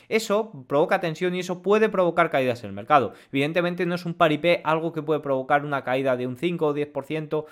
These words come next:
o incluso un diecisiete por ciento, creo que he leído en dos mil once en el mercado.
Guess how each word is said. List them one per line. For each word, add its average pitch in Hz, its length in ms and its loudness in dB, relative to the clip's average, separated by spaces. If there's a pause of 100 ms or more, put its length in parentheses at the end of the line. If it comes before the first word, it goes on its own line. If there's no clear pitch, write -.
(180)
o 135 100 -6
incluso 127 240 -6
un 147 80 -6
diecisiete 151 460 0
por 139 140 -8
ciento, 143 260 -6
creo 135 160 -4
que 131 80 -4
he 131 40 -2
leído 131 380 -2 (220)
en 131 120 -6
dos 120 140 -4
mil 120 160 -4
once 127 420 -2
en 110 100 -8
el 98 80 -10
mercado. 101 440 -2